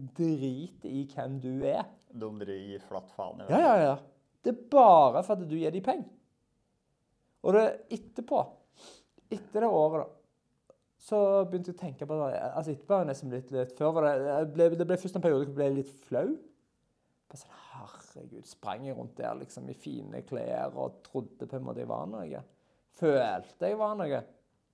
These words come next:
Speaker 1: Men egentlig så ble jeg bare rundlurt. For jeg er jo bare et pappkrus. Jeg er jo ikke noe mer enn det. Jeg har bare betalt de penger som gjorde at jeg fikk på en måte disse godene da.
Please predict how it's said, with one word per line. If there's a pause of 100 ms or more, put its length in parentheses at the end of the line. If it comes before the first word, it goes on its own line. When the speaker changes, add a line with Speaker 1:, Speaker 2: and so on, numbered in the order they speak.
(280)
Speaker 1:
Men
egentlig
så
ble
jeg
bare
rundlurt. (1080)
For
jeg
er
jo
bare
et
pappkrus. (180)
Jeg
er
jo
ikke
noe
mer
enn
det.
Jeg
har
bare
betalt
de (160)
penger (640)
som
gjorde
at
jeg
fikk
på
en
måte (220)
disse
godene
da.